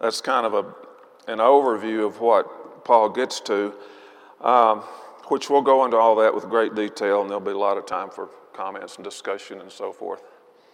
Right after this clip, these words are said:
Um, also, as far as what you generally cover when you start a new study, when was it written? Well, most of the scholars put Romans between fifty-five and fifty-eight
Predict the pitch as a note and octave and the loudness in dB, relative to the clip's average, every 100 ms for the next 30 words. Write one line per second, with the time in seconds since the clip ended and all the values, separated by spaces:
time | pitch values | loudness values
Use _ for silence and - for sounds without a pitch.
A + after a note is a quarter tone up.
0 | _ _ _ _ - _ A#2+ B2 A#2 A2 | _ _ _ _ -20 _ -2 0 0 -2
1 | G2+ - - _ _ _ _ _ _ _ | -14 -20 -20 _ _ _ _ _ _ _
2 | - _ A#2 C3 C3 C#3 C#3+ C#3 C3+ - | -20 _ 4 4 4 2 4 4 2 -2
3 | - C3+ C3 A#2+ - C#3+ C3+ - - - | 0 4 4 2 -2 0 0 -2 -10 -12
4 | - - C3+ C3 B2 A2+ C#3 C3 B2+ A#2 | -14 -6 -4 -2 -2 0 0 2 0 -2
5 | A#2 A2+ G#2 - B2 B2 - - - A2 | -6 -8 -10 -2 4 4 4 -4 -6 -6
6 | B2+ A#2 - C3+ A#2+ A#2+ A2+ - - - | -4 -8 -4 0 0 0 -6 -16 -20 -18
7 | - E3 D#3+ C3 C3+ C3 D#3+ C#3+ C#3+ - | 4 6 6 0 0 2 2 2 -4 -12
8 | - - - - F3 E3+ - D3+ F#3 F3+ | -18 -20 -6 2 2 2 0 4 4 2
9 | - D#3 D#3 D3 D#3+ D#3 D3+ D3+ - D3 | -2 -2 -2 0 2 4 4 0 0 2
10 | C#3 D3 D3+ D3 C#3+ C#3 C#3 C#3 - D#3 | 4 4 2 -2 -6 -6 -4 -6 -4 -4
11 | - C3 C#3 C3+ C#3 B2+ A#2+ C3+ C3 C3 | -4 0 2 4 4 0 -4 -4 -4 -4
12 | A2 A#2+ A#2+ | 0 0 -2